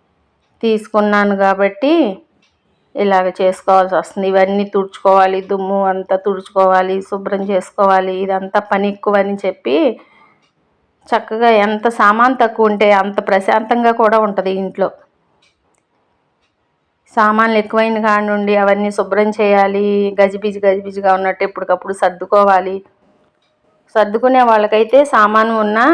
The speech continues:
ఇబ్బంది ఉండదు, కానీ చేసుకోలేని వాళ్ళకి సామాను, నాకైతే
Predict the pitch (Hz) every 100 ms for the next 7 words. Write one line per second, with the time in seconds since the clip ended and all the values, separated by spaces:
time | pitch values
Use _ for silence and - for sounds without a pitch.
0 | 294 190 - _ _ 220 196 214 226 214
1 | 196 190 196 220 226 220 220 233 220 208
2 | 196 185 180 247 254 196 185 190 190 185
3 | 185 196 202